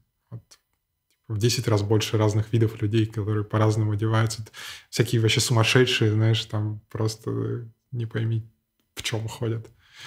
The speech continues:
Вот. И вот, ну, прикольно. Меня отпустило, например, типа, я раньше комплексовал, что на улицу надо как-то одеваться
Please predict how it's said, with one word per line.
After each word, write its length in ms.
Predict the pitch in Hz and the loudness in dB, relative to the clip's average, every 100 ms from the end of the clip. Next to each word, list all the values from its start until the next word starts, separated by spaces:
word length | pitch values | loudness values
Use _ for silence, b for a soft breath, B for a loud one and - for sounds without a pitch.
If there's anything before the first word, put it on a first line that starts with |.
| B B B - | B B B -4
Вот. 420 | 120 117 110 - - - | 0 0 -2 -6 -16 2
И 1080 | 117 113 117 113 113 117 110 113 113 113 110 | 4 6 6 6 4 4 4 4 4 2 2
вот, 340 | 104 202 - - | 4 2 0 2
ну, 160 | 131 | 4
прикольно. 580 | 131 120 147 220 139 117 | 6 6 8 6 4 4
Меня 280 | 113 117 120 | 4 4 4
отпустило, 520 | 113 - - - 139 120 | 4 0 -2 4 6 6
например, 540 | 110 - 117 113 110 | 2 4 4 6 4
типа, 480 | 113 - 113 113 110 | -2 -2 0 2 2
я 140 | 110 | 4
раньше 280 | 113 113 - | 4 4 2
комплексовал, 580 | 113 107 120 - 117 113 | 0 0 0 2 2 4
что 220 | 113 - 117 | 2 -4 0
на 100 | 113 | 2
улицу 380 | 117 117 - | 2 -2 -4
надо 180 | 107 107 | -4 -4
как-то 280 | 107 107 - | -4 -8 -6
одеваться 560 | 104 104 143 - 113 | -4 0 -2 -2 -10